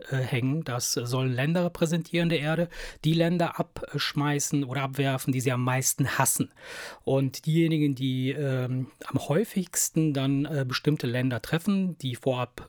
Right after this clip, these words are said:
äh, verabredet sind, ähm, die gewinnen.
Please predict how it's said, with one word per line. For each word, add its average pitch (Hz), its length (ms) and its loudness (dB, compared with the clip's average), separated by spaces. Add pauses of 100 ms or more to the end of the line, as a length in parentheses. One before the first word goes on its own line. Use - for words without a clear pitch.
äh, 120 460 -2
verabredet 175 560 -2
sind, 170 240 0 (460)
ähm, 147 420 2 (100)
die 131 420 0
gewinnen. 117 480 0